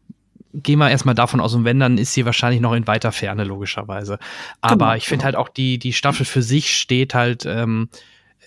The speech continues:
Speaker 1: hat ja ein rundes Ende. Ähm, klar kann man darauf ansetzen, aber ich find das Ende halt oder generell die Story ist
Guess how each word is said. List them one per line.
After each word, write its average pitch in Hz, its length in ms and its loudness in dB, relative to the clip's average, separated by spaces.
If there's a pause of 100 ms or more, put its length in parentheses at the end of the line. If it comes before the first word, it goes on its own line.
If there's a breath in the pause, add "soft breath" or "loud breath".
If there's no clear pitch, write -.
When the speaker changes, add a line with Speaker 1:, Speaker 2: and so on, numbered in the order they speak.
(200)
Speaker 1:
hat - 240 -2
ja 143 80 6
ein - 20 6
rundes 139 300 4
Ende. 151 520 2 (200)
Ähm, 120 180 0
klar 131 220 2
kann 143 160 2
man 135 100 4
darauf 127 320 0
ansetzen, 135 560 0
aber 117 220 0
ich 117 100 -4
find 127 200 0
das 117 120 -2
Ende 123 320 -2
halt 117 180 -2
oder 120 140 -2
generell 117 340 -2
die 123 100 -2
Story 123 300 0
ist - 220 -4